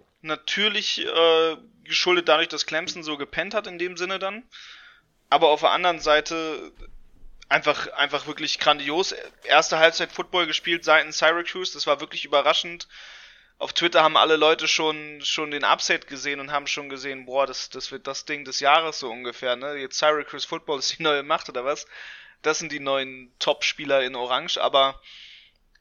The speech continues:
war dem dann ja doch nicht so, weil man, glaub ich, am Ende eher, also ich fand erstmal Cade, also ich fand erstmal die, die Performance von Cade Klubnik fand ich super.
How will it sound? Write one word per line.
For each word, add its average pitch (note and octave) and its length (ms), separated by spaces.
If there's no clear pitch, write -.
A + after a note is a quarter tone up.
war C#3+ 260
dem E3+ 160
dann D#3+ 180
ja E3+ 120
doch F3+ 260
nicht F3 200
so, E3 260
weil D#3+ 100
man, D#3+ 300
glaub F3+ 320
ich, - 200
am E3 120
Ende F#3+ 460
eher, F3 420
also D3+ 320
ich - 120
fand F3+ 180
erstmal F#3 400
Cade, F3 400
also C#3+ 160
ich - 80
fand E3+ 140
erstmal E3+ 220
die, D#3+ 220
die C#3+ 140
Performance E3+ 460
von C#3+ 120
Cade C#3 200
Klubnik C#3+ 360
fand C3+ 160
ich B2 80
super. F#3+ 380